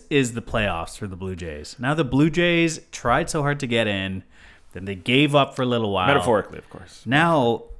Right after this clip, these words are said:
Speaker 1: the playoffs, or the X, so to speak, looks so damn juicy and good.
Speaker 2: Wow.
Speaker 1: And
Speaker 2: This analogy is
Speaker 1: they just want to be back, you know, they want to be back in the,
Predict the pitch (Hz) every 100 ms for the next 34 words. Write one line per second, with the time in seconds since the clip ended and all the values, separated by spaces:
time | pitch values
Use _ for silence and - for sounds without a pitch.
0 | - - 120 - 139 202 101 82 101 -
1 | - 117 104 101 101 151 120 - - 95
2 | 92 - 85 85 - - 104 123 - -
3 | - 117 123 101 107 104 110 107 104 -
4 | - 92 101 107 - 92 80 82 - 98
5 | 92 87 98 90 85 - _ - 82 87
6 | 80 73 - - - 110 98 92 85 -
7 | 92 85 85 85 82 76 104 117 139 -
8 | 107 120 123 107 - 123 120 101 120 107
9 | 113 160 - - 107 104 113 214 233 113
10 | 104 107 107 113 - 110 113